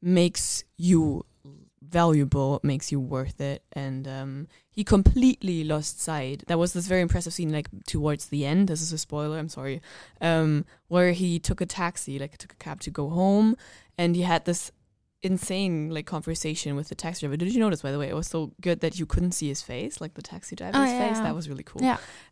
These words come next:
Speaker 1: Um, and the taxi driver is just, like, a simple man, kind of. I think that's what he
Speaker 2: Yeah.
Speaker 1: was supposed to be. Um, and he kind of sets him straight, and he tells
Speaker 2: Yep.
Speaker 1: him, like, what, that he fo-, should focus on his kids. And, like,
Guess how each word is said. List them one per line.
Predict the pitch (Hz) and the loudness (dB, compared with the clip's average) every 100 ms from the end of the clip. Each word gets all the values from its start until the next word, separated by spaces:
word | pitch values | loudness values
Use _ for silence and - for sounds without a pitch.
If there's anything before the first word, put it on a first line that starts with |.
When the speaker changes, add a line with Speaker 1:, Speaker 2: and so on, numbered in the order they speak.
| - | -2
Speaker 1:
Um, | 175 165 165 160 151 - | 2 4 4 4 2 2
and | 175 175 | 4 4
the | 165 | 2
taxi | 202 233 - | 4 2 2
driver | 175 147 147 | 0 0 0
is | 151 - | -4 -4
just, | 170 | -8
like, | 165 156 | -8 -8
a | |
simple | 151 - 170 175 151 | -10 -6 -6 -6 -6
man, | 139 151 - 160 208 | -8 -10 -12 -8 -8
kind | 220 170 | -8 -10
of. | 170 | -10
I | |
think | 143 156 | -12 -12
that's | 135 | -6
what | 247 | -2
he | |
Speaker 2:
Yeah. | 226 | -2
Speaker 1:
was | - | -4
supposed | - 151 | -8 -8
to | 143 | -6
be. | 165 220 - - - - _ | -4 -6 -8 -20 -20 -20 _
Um, | 185 175 175 165 156 - | 4 4 6 4 2 0
and | 180 180 | 2 4
he | 196 202 | 4 2
kind | 190 165 | 4 2
of | 160 | 2
sets | 220 - | -2 -4
him | 143 | -8
straight, | - 131 123 - _ _ _ _ - | -4 -4 -4 -6 _ _ _ _ 0
and | 165 156 | 0 2
he | 156 | -2
tells | 160 139 135 - | -2 -4 -6 -4
Speaker 2:
Yep. | 240 214 | 0 2
Speaker 1:
him, | 131 123 | 0 -2
like, | 147 117 - - 156 | -4 -4 -8 -16 -4
what, | 151 - _ - _ _ | -2 -2 _ -20 _ _
that | 170 165 | -2 0
he | 160 | 0
fo-, | 160 170 147 | -2 -2 0
should | - 170 | -2 -2
focus | - 175 - 147 | 0 -2 0 0
on | 156 | 2
his | 156 151 | 2 0
kids. | - 220 196 | 4 6 6
And, | 170 156 | 4 0
like, | 151 | -2